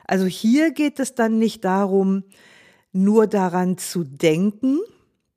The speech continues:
Also der Gedanke, der kommt schon mal, wenn einen das Meditationskissen in der Zimmerecke freundlich anlächelt. Es geht vielmehr darum, sich dann auch wirklich hinzusetzen.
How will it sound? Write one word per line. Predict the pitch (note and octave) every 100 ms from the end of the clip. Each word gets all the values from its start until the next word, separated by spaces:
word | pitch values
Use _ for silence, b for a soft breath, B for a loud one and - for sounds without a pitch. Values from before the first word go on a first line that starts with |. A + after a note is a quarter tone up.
| _ -
Also | F3+ F#3
der | F#3 F3
Gedanke, | E3+ F3 E3+ F3+ G3+
der | F3 E3
kommt | - F3+ D#3 -
schon | - D#3 F3 A#3
mal, | C4 D4 D4+
wenn | A#3+ A3+
einen | - A3
das | A3 G#3+
Meditationskissen | G#3+ G#3 G3+ G#3 - A#3+ B3 B3 - - B3 - C4
in | A3 A3
der | G#3+ G#3+ _
Zimmerecke | - - C4+ A#3+ A#3+ A3+ - - A#3 A#3+
freundlich | G#3 - G#3 A3 G#3+ G3 - E3
anlächelt. | F3 G#3 G#3+ - C4 D4+ - - _ _ B B B B B
Es | A3 -
geht | C4+ -
vielmehr | - C4+ C4+ B3+ A3+ A#3+ A3
darum, | G3 G3 A3 A#3+ A#3 A#3 B B
sich | F3 F3+ A3 -
dann | G#3+ B3 -
auch | A3 F#3
wirklich | G#3+ A#3+ A#3+ A#3 -
hinzusetzen. | - F4 F4+ - G#3 E3 D3 - -